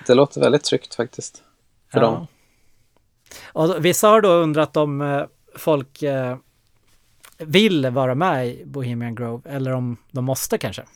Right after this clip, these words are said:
Speaker 2: Att man,
Speaker 1: Mhm.
Speaker 2: att man tvingas delta för att nå de högsta nivåerna av den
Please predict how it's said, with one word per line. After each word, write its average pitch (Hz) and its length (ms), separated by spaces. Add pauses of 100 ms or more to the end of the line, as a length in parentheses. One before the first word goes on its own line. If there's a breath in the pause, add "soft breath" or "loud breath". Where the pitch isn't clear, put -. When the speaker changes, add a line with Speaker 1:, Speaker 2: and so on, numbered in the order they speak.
(560 soft breath)
Speaker 2:
Att 127 160
man, 131 140
Speaker 1:
Mhm. 120 440
Speaker 2:
att - 200
man 131 160
tvingas 156 500
delta 120 460
för 123 160
att 113 100
nå 170 340
de 120 300
högsta 123 360
nivåerna 123 560
av 110 100
den 113 260